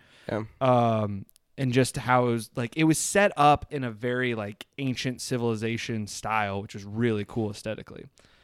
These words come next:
Speaker 2: Uh, but when they get there, it, it kind of is just, like, a weird thing of them roaming around, and I couldn't follow. Cassian made it sound like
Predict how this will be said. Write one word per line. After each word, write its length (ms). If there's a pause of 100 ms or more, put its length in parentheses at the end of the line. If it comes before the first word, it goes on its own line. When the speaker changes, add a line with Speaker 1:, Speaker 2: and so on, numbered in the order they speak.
(420)
Speaker 2:
Uh, 380 (680)
but 200 (120)
when 200
they 140
get 380
there, 360
it, 160 (260)
it 300
kind 300
of 100
is 100
just, 180
like, 120
a 60
weird 320
thing 180
of 100
them 300
roaming 420
around, 640 (120)
and 180
I 80
couldn't 300
follow. 400
Cassian 460
made 120
it 140
sound 320
like 220